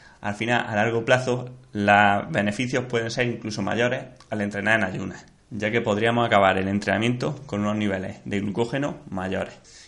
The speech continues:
Y si lo que te preocupa es perder masa muscular, tampoco hay problema.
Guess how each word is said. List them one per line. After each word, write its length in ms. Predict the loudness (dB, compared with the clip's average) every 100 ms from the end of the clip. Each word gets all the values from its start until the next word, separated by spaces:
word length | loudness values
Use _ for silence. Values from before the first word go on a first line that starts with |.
| -20 _
Y 80 | -6
si 120 | 0
lo 120 | 0
que 100 | 2
te 100 | 0
preocupa 600 | 0 0 0 0 -4 -4 -6
es 80 |
perder 380 | -2 0 0 -2
masa 320 | -2 -4 -4
muscular, 640 | -4 -6 -4 -2 -2 -6 -14 -6
tampoco 400 | -4 -2 -2 0
hay 80 | 0
problema. 480 | 0 -2 -2 -4